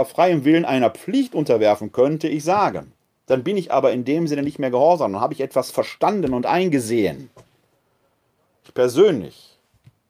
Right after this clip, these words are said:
hab's Schwierigkeiten mit dem Gehorsam. Ich bin Kriegsdienstverweigerer und konnte deshalb auch kein Priester werden, weil ich da Gehorsam hätte geloben müssen. Als Priester muss man drei Dinge geloben: Gehorsam, Keuschheit und Armut. Armut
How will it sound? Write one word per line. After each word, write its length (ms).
hab's 260
Schwierigkeiten 760
mit 100
dem 140
Gehorsam. 320
Ich 80
bin 100
Kriegsdienstverweigerer 1040
und 220
konnte 260
deshalb 380
auch 120
kein 160
Priester 380
werden, 160
weil 80
ich 80
da 80
Gehorsam 480
hätte 180
geloben 360
müssen. 320
Als 160
Priester 320
muss 160
man 160
drei 240
Dinge 260
geloben: 480
Gehorsam, 640
Keuschheit 680
und 140
Armut. 440
Armut 540